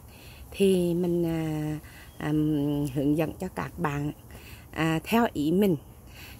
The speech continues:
Thì các bạn nên, à, trước, trước tiên là mình phải chọn cái hướng nào,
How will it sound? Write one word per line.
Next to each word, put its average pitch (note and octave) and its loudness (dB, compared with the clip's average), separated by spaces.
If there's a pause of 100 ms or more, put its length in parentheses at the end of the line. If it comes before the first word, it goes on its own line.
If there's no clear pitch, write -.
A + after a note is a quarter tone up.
Thì F#3+ 2
các C#3 -4
bạn D#3+ 0
nên, G3+ 2
à, F3+ 0
trước, B2 2 (340)
trước D#3 2
tiên A#3 6 (160)
là F#3 0
mình G3 0
phải - -4
chọn D#3 -2 (420)
cái F#3 2
hướng D#3+ 4
nào, F#3+ 2